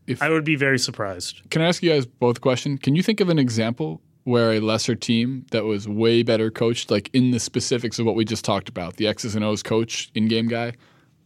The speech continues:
Speaker 1: may, was the reason for the upset, or, like, uh, or, or even think of an upset in general where you could even append that type of
Speaker 2: Well, it's
Speaker 1: thinking
Speaker 2: certainly
Speaker 1: to it?
Speaker 2: Don Nelson versus, uh,
Speaker 1: Sure. That,
Speaker 2: Avery
Speaker 1: the, the
Speaker 2: Johnson.
Speaker 1: Mavs won eight there. That's probably the, the best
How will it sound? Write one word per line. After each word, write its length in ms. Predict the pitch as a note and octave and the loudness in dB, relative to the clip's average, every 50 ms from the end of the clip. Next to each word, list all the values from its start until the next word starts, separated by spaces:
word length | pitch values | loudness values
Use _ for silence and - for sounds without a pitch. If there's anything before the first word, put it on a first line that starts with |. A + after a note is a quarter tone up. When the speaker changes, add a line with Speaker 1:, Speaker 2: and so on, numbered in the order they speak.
| - _ _ _ _ _ _ | -20 _ _ _ _ _ _
Speaker 1:
may, 400 | - A#2+ A#2+ B2 A2+ G#2+ A2 A2+ | -14 -8 -2 0 2 4 4 2
was 240 | A2+ A2 A2+ G#2+ G2 | 2 2 0 -2 0
the 120 | G#2 A2 G2+ | 0 0 2
reason 320 | G#2 A2 G2+ - A2+ G#2 | 2 0 0 0 -2 -2
for 140 | G2 - G#2+ | 0 0 0
the 120 | G#2+ G2+ | 0 0
upset, 320 | G#2 G#2 - - C3 A#2+ - | -2 -2 -2 -2 -2 -2 -2
or, 80 | - A#2+ | -2 -2
like, 260 | A2 G2+ F#2 F#2 - | -2 -2 -2 -4 -6
uh, 240 | G2+ G#2 F#2+ F2+ F2+ - | -8 -8 -8 -10 -10 -6
or, 180 | - G#2+ G2+ F#2+ F#2 | -4 -2 -2 -2 -2
or 220 | - A2+ A2 G#2 | 0 0 2 2
even 360 | G2+ G2 G2+ F#2+ F#2+ F#2+ G#2+ - _ _ _ _ _ _ _ _ | 2 0 -2 -4 -4 -6 -8 -10 _ _ _ _ _ _ _ _
think 140 | - B2+ G#2+ G#2 | -2 -2 -2 0
of 60 | G#2+ | -2
an 60 | G#2 | -2
upset 280 | G#2+ G2+ - - A2 G#2 | -2 -2 -2 -2 -2 0
in 100 | A2+ G#2 | -2 -2
general 280 | G#2 G#2+ G#2 A2 A2+ G#2+ | -2 -2 0 0 0 0
where 100 | G#2 G#2 | 0 0
you 120 | G2+ G2+ | -2 -2
could 160 | - - G#2+ | -4 -4 -4
even 140 | G2+ G#2+ G2 | -4 -4 -4
append 340 | F#2+ - - G#2 G2+ G2+ G2+ | -4 -2 -2 -2 -2 0 -2
that 160 | G#2+ G#2+ - | -2 -4 -4
type 200 | - A#2+ G#2+ - | -4 -4 -2 -2
of 140 | A#2 A2 - | -4 0 0
Speaker 2:
Well, 100 | E3 C3+ | 0 0
it's 120 | - - | 2 0
Speaker 1:
thinking 120 | - D#3 D3 | -2 0 0
Speaker 2:
certainly 120 | C3+ B2+ | 0 0
Speaker 1:
to 60 | A2+ D3 | 0 0
it? 40 | |
Speaker 2:
Don 220 | C3 B2 B2 A#2+ A#2 | 0 0 0 0 -2
Nelson 440 | A2+ A2+ A#2 A2 - B2 A2 G#2+ G#2 | -2 -2 -2 -2 -4 -4 -4 -6 -6
versus, 480 | G#2 G#2 G2 - - A2+ G2+ G2 G2 | -6 -8 -8 -8 -8 -8 -8 -6 -6
uh, 220 | G2+ G2 G2 G2 G2 | -6 -6 -4 -2 -2
Speaker 1:
Sure. 240 | G2+ G2+ D3 D#2 - - - - | 2 2 0 0 -2 -10 -16 -4
That, 140 | - C#3 | -4 -2
Speaker 2:
Avery 120 | C#3+ - A2+ | -2 0 -2
Speaker 1:
the, 60 | C3+ | -2
the 40 | C3+ | -2
Speaker 2:
Johnson. 260 | A2+ A2 A2+ B2+ D3 | -2 -2 -2 -2 -2
Speaker 1:
Mavs 320 | D3 C#3+ C#3 C#3 C3+ A#2+ | 0 0 -2 -2 -2 -2
won 200 | A#2+ C3 C3 B2+ | -2 0 0 2
eight 180 | B2 A2+ A2+ G#2+ | 2 0 0 0
there. 160 | - G#2+ G#2+ | 0 0 0
That's 140 | A2 G#2+ - | 0 -2 -4
probably 240 | - - A#2+ A2 A2 | -4 -4 -2 -2 -2
the, 160 | G#2 G#2 F#2+ - - | -4 -4 -8 -8 -10
the 100 | - G2+ | -6 -2
best 540 | G#2+ G2+ G2 - - - - - - - | -2 -2 -2 -2 -6 -10 -10 -12 -16 -16